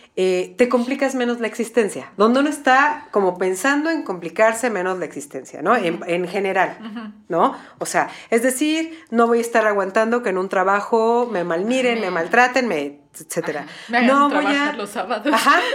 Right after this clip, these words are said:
Speaker 1: no quiero tener una relación de amistad, no quiero tener una relación de pareja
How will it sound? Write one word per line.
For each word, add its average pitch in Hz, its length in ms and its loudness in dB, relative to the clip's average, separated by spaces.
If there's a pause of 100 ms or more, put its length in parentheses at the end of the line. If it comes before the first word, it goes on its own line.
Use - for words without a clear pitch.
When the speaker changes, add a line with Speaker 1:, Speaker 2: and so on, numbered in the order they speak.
Speaker 1:
no 240 220 2
quiero 247 200 2
tener 240 220 0
una 240 160 0
relación 240 560 0
de 214 80 -2
amistad, 254 460 2
no 226 120 -2
quiero 202 200 -2
tener 196 180 -4
una 185 100 -6
relación 185 480 -6
de 170 120 -2
pareja 269 500 0